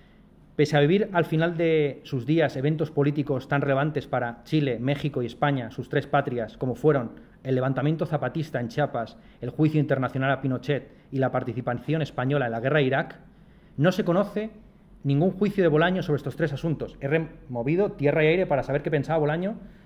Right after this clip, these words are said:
sobre estos tres eventos y ha sido imposible. He hablado con la, con las dos viudas, la, la oficial y la extraoficial,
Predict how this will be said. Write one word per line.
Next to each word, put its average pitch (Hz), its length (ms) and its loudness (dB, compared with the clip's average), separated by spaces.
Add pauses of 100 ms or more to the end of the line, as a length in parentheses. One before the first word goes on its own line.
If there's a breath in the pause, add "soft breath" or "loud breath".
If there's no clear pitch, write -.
(140)
sobre 123 540 -2 (260 loud breath)
estos - 240 -10
tres 151 200 0
eventos 185 440 0
y 151 40 -4
ha - 20 -4
sido 165 140 0
imposible. 147 380 -2
He 117 40 -4
hablado 135 320 0
con 135 240 0
la, 117 380 -4 (100)
con 123 120 -6
las 113 120 -6
dos 131 120 -4
viudas, 165 320 2
la, 120 200 -2
la 131 80 -6
oficial 139 400 -2
y 135 40 -2
la 131 80 0
extraoficial, 147 760 0